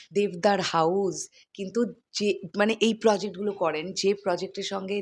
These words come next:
দেবদা জড়িত, দেবদা সবসময়ের জন্য ভীষণ ঠান্ডা মাথায় কাজ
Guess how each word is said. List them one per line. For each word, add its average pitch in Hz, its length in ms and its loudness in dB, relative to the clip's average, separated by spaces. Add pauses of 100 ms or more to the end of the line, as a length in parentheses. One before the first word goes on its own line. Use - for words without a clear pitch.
দেবদা 170 320 -6 (120)
জড়িত, 180 300 -2 (1040)
দেবদা 214 320 2 (120)
সবসময়ের 233 560 -2
জন্য 233 140 0 (180)
ভীষণ 240 340 0 (520)
ঠান্ডা 247 360 4
মাথায় 202 380 0
কাজ 165 120 -6